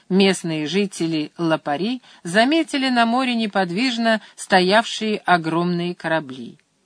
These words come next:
Подобравшись ближе, они долго разглядывали высокие мачты, порванные снасти и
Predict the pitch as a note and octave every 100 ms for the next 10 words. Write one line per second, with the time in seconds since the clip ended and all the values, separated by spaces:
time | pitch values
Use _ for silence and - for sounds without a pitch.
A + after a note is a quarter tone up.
0 | _ _ _ E3 E3+ F3 F#3 G3+ - G#3
1 | F3 F3 F#3 F#3 F3+ G3 G3 _ - F#3+
2 | G#3 G#3+ B3+ B3+ G#3+ A3 G#3 G3 G3 G#3
3 | G3+ G3 G3 F#3+ F#3 - G3 - G3 F#3
4 | F#3 F#3+ F#3+ - - F3 - G#3 G3+ F#3
5 | E3+ E3+ E3 E3+ F#3 G#3 G3 - G3 G3
6 | - - _ - G#3 G#3 G3 F#3